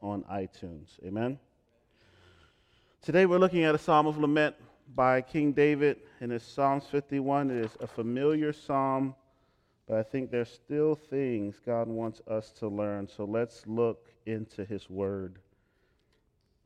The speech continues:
Psalms fifty-one, the chorus master,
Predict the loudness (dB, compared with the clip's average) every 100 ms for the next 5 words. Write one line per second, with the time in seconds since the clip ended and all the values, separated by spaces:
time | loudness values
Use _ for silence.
0 | _ _ _ _ _ _ -4 -2 -2 -6
1 | -8 -4 -4 -2 -2 -2 -6 -10 _ _
2 | _ _ _ _ _ _ _ _ _ _
3 | _ _ _ _ _ _ _ _ _ _
4 | _ _ _ -14 -6 -2 -2 -2 -6 -6
5 | -4 -6 -10 -8 -6 -6